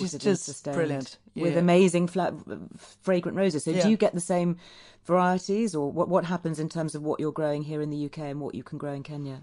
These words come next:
Speaker 1: It's, it's very interesting. What grows well here doesn't grow well there, which is perfect because it's, I mentioned seasonality earlier, but the beauty is that when we're bringing in our Kenyan roses, ours aren't producing, and the Kenyan ones are very different.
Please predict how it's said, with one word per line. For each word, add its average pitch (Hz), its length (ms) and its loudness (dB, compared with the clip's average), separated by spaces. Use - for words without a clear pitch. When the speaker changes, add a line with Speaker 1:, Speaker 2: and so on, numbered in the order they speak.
Speaker 1:
It's, 185 300 -6
it's 175 220 -2
very 190 220 4
interesting. 147 420 -4
What 170 140 -2
grows 165 260 -2
well 156 160 0
here 165 400 -2
doesn't 147 280 -10
grow 143 200 -4
well 143 220 -2
there, 135 380 -6
which 165 180 -2
is 156 80 -12
perfect 143 520 -2
because 143 300 -8
it's, - 360 -10
I 156 80 0
mentioned 147 540 -2
seasonality 143 960 -4
earlier, 135 340 0
but 139 280 -4
the 165 80 -4
beauty 170 420 0
is 131 140 -4
that - 120 -6
when 156 140 -2
we're 156 100 -2
bringing 160 280 -4
in 151 60 -6
our 147 120 -2
Kenyan 151 340 -4
roses, 139 480 -8
ours 156 240 0
aren't 147 320 -4
producing, 131 640 -6
and 151 140 -2
the 147 60 -6
Kenyan 160 260 -4
ones 156 220 -6
are 147 40 -6
very 156 140 0
different. 143 420 -8